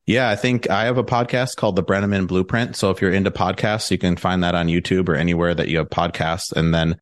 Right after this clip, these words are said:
I'm at Drew Brenneman at really on every social media platform. So LinkedIn, Twitter, Instagram, just signed, just started a TikTok. So what been interested, those would be the best place to find me. And then our company's website's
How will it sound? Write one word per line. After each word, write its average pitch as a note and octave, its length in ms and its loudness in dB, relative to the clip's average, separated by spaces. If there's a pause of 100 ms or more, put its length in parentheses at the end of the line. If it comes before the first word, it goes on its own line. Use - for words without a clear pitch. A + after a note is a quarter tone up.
(100)
I'm A2 160 -2
at F2 160 -4
Drew G2 160 2
Brenneman F2+ 760 0
at F2 300 -2
really G2 240 2
on F2 100 0
every E2+ 180 0
social E2+ 300 -2
media D#2 540 0
platform. D#2 420 0
So D2+ 180 2
LinkedIn, E2 460 0
Twitter, D2+ 520 0
Instagram, D#2 680 -2 (100)
just - 160 -4
signed, E2 220 0
just E2+ 120 0
started D#2+ 240 0
a D2+ 60 -2
TikTok. E2 640 -2
So D#2+ 220 0
what D2+ 260 -2
been D#2+ 160 0
interested, - 300 -4
those G#2 200 2
would G#2 80 0
be A#2 80 4
the G#2 120 2
best G#2 260 -2
place G#2 220 0
to F#2+ 100 -6
find F#2+ 280 0
me. F#2+ 80 2
And F#2 120 2
then F2+ 100 0
our F2 100 0
company's F#2 380 0
website's F2 560 -2